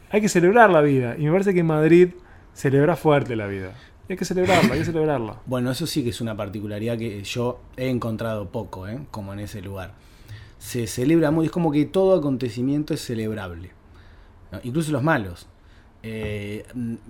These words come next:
Speaker 2: hasta el vínculo que tienen con los bares, que tiene una concentración de bares, em,
Speaker 1: Altísima.
Speaker 2: una densidad
Speaker 1: Altísima.
Speaker 2: monstruosa de bares per cápita, no sé,
Speaker 1: Sí.
Speaker 2: es una locura. Eh, incluso el vínculo que ellos tienen con esos lugares es muy distinto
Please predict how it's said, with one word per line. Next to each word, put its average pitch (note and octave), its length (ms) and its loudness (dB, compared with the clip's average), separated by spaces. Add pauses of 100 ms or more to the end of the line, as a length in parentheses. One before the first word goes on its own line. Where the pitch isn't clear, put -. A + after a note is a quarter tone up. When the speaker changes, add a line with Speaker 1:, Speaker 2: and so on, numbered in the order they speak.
(280)
Speaker 2:
hasta A#2+ 240 -6
el C#3 100 0
vínculo E3+ 380 0
que C3+ 80 -2
tienen C#3+ 220 2
con A#2 140 -2
los A2+ 140 -4
bares, B2 440 -4 (120)
que G#2 400 -10 (340)
tiene A2+ 200 -6
una A2 120 -6
concentración G2+ 640 -10
de G#2+ 120 -6
bares, G#2+ 580 -8 (260)
em, F#2+ 300 -16
Speaker 1:
Altísima. C#3+ 480 0
Speaker 2:
una D3 160 2
densidad A2 720 -6
Speaker 1:
Altísima. B2 440 -6 (260)
Speaker 2:
monstruosa B2 800 -2
de G2+ 160 -10
bares A#2 320 -2 (440)
per A2+ 160 -8
cápita, B2+ 480 -6
no G#2 100 -8
sé, - 160 -6
Speaker 1:
Sí. A#2 100 -2
Speaker 2:
es A2+ 120 -4
una C3 140 -4
locura. A#2 500 -4 (680)
Eh, A#2 260 -4
incluso E3+ 500 -2
el D#3 60 2
vínculo D3 400 0
que C3 80 -4
ellos C3 160 -8
tienen D3 220 -2
con C#3+ 100 -2
esos C#3 180 -6
lugares D#3 280 0
es E3+ 80 -2
muy F3+ 180 0
distinto F#3+ 840 -4